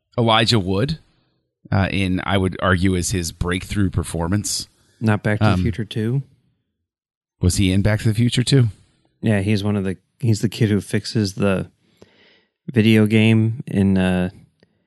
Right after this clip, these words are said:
Speaker 2: in, in the eighties cafe, and he's like, "You mean you need to use your hands?"
Speaker 1: Oh, okay.
Speaker 2: <laughs>
Speaker 1: Well,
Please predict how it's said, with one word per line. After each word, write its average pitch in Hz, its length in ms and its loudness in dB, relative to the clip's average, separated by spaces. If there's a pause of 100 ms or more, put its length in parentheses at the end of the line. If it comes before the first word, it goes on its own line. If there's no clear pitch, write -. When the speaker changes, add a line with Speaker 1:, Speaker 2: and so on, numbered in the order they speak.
(480)
Speaker 2:
in, 98 400 2
in 98 200 -2
the 92 200 -2 (640)
eighties 110 600 2
cafe, 120 600 2
and 107 80 0
he's 104 120 -2
like, 110 220 -2
"You - 80 -20
mean 196 220 6
you 180 80 8
need 180 220 4
to 180 60 4
use 185 240 4
your 160 140 6
hands?" 202 680 4 (1500)
Speaker 1:
Oh, 139 360 4
okay. 107 420 2 (420)
Speaker 2:
<laughs> 107 240 0
Speaker 1:
Well, 139 360 4